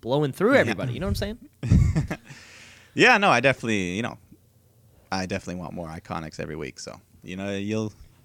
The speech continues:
Speaker 2: you don't have to convince me of that one.
Speaker 1: Let's, let's see where this goes. Let's hope it ends up, uh, let's, let's hope it
Speaker 2: Yeah.
Speaker 1: goes somewhere great. Next
Speaker 2: Yeah.
Speaker 1: up,
Speaker 2: <laughs>
Speaker 1: we have everyone's favorite, the third hour of Raw.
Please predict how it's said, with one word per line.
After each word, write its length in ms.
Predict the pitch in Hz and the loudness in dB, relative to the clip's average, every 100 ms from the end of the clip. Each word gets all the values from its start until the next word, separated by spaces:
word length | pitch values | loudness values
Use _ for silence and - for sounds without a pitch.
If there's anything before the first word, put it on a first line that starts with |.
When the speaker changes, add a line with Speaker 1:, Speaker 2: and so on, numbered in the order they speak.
| _ | _
Speaker 2:
you 80 | 113 | -4
don't 80 | 143 | -2
have 80 | 143 | -2
to 60 | |
convince 360 | 127 139 156 147 | 2 4 4 0
me 120 | 151 | 0
of 60 | 143 | 4
that 180 | 120 78 | 4 2
one. 220 | 71 82 - | -8 -16 -12
Speaker 1:
Let's, 280 | 107 - - | -10 -8 -6
let's 200 | 143 151 | -6 -2
see 120 | 165 | -2
where 160 | 147 123 | 0 -2
this 120 | 107 | -4
goes. 320 | - 98 90 120 | -4 -6 -6 -8
Let's 100 | - | -4
hope 160 | 117 | -4
it 60 | 95 | -6
ends 180 | 90 85 | -8 -10
up, 100 | 82 - | -14 -14
uh, 260 | 90 85 95 | -12 -10 -4
let's, 160 | 196 254 | 0 2
let's 240 | 233 240 | 2 2
hope 120 | 226 | 2
it 40 | 160 | 2
Speaker 2:
Yeah. 60 | |
Speaker 1:
goes 140 | 131 - | 0 -2
somewhere 260 | 120 113 | -6 -6
great. 360 | 92 110 107 - _ - - _ _ | -6 -6 -6 -8 _ -20 -20 _ _
Next 400 | - 220 320 - | 2 2 2 2
Speaker 2:
Yeah. 100 | 165 131 | 4 4
Speaker 1:
up, 160 | 127 - - _ _ _ _ _ _ _ _ | 2 -2 -16 _ _ _ _ _ _ _ _
Speaker 2:
<laughs> 520 | 127 127 - - 147 185 | -10 2 4 6 2 0
Speaker 1:
we 320 | 190 196 226 | 2 4 4
have 480 | 214 202 196 185 185 | 4 4 4 0 -2
everyone's 540 | 196 214 247 226 214 - | 0 2 4 4 4 2
favorite, 680 | - 160 147 139 139 135 - | 0 4 4 6 4 4 0
the 300 | 135 139 151 | -2 2 2
third 640 | - - 175 175 175 175 - | 0 4 6 8 6 4 2
hour 440 | 139 139 135 131 | 2 4 4 4
of 140 | 123 107 | 2 -2
Raw. 280 | 101 73 | -6 -6